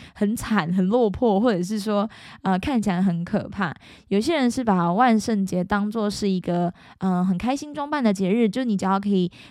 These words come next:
cosplay，或者是说把自己装扮成另外一个角色，装得很成功，那也是一个很棒的万圣节的参与方式。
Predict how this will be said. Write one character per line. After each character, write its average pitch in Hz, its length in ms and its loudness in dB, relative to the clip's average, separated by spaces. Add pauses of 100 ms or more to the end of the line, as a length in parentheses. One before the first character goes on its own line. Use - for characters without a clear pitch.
(140)
cosplay， 233 680 0
或 277 160 0
者 202 120 0
是 214 220 -2
说 196 220 -4
把 170 160 -4
自 202 120 -6
己 214 100 -2
装 208 220 -4
扮 220 160 0
成 180 200 -2
另 208 160 0
外 196 140 0
一 180 40 -2
个 180 80 -2
角 - 260 -10
色， 190 200 -2
装 220 200 -2
得 220 60 2
很 190 160 0
成 147 320 -8
功， 147 200 -4 (300)
那 330 100 -8
也 233 180 0
是 226 160 -4
一 220 60 -2
个 190 160 0
很 196 280 0
棒 214 240 2
的 175 200 -2
万 220 240 0
圣 202 240 0
节 165 140 -4
的 175 100 -2
参 196 280 0
与 170 80 -2
方 170 260 -4
式。 175 240 -4